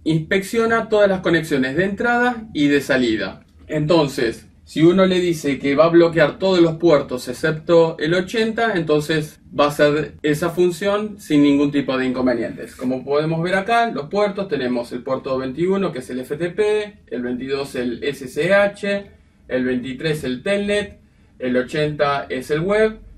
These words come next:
y el ciento diez es el pop tres. Obviamente hay muchos más puertos, pero te puse estos puertos que son los más comunes. Entonces,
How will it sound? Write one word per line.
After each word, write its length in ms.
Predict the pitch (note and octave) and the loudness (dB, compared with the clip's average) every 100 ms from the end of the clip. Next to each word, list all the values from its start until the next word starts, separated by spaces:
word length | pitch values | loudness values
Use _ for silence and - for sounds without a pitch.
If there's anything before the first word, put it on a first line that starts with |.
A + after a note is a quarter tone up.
| - | -10
y 60 | D3 | -8
el 100 | D3 | -4
ciento 320 | E3+ E3 F3 | -4 0 0
diez 260 | F#3 F#3+ F3+ | 2 -2 -4
es 140 | D3+ | 0
el 140 | C#3+ | 2
pop 180 | B2+ C3+ | 4 0
tres. 280 | - A2 - | 0 -6 -6
Obviamente 500 | - F#3+ F#3+ G3+ F#3+ | -4 0 2 0 0
hay 100 | F3 | 2
muchos 280 | F3 E3+ E3+ | 2 0 0
más 300 | E3+ E3+ E3 | 2 0 -2
puertos, 420 | - G#3 G#3 A3 - | -2 -2 -2 -4 0
pero 200 | F#3+ F3+ | 0 0
te 80 | |
puse 300 | E3+ F3 E3+ | 0 0 0
estos 220 | D#3+ E3+ D#3+ | 0 0 2
puertos 320 | F#3 E3+ F3+ | 0 0 -2
que 80 | D3 | -2
son 160 | D3 C#3 | 0 2
los 100 | C#3 | 2
más 160 | C3+ | 0
comunes. 480 | - A#2+ G#2+ A2 A2 _ _ _ - - | -2 -2 -2 -4 -8 _ _ _ -20 -6
Entonces, 720 | C#3+ C#3+ C3+ B2+ B2 A2 - | -4 0 0 -2 -4 -6 -8